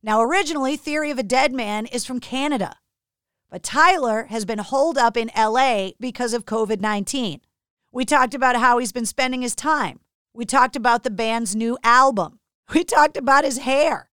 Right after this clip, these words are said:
We basically talked about everything. And they have a lot of really cool stuff going on. They just launched their brand new merch store, and they're doing virtual meet and greets with fans on February sixteenth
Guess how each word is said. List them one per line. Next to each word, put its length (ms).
We 100
basically 560
talked 380
about 400
everything. 720
And 160
they 80
have 180
a 60
lot 260
of 80
really 320
cool 260
stuff 340
going 280
on. 280
They 120
just 400
launched 520
their 180
brand 560
new 180
merch 360
store, 500
and 500
they're 140
doing 380
virtual 560
meet 260
and 100
greets 360
with 120
fans 560
on 160
February 580
sixteenth 840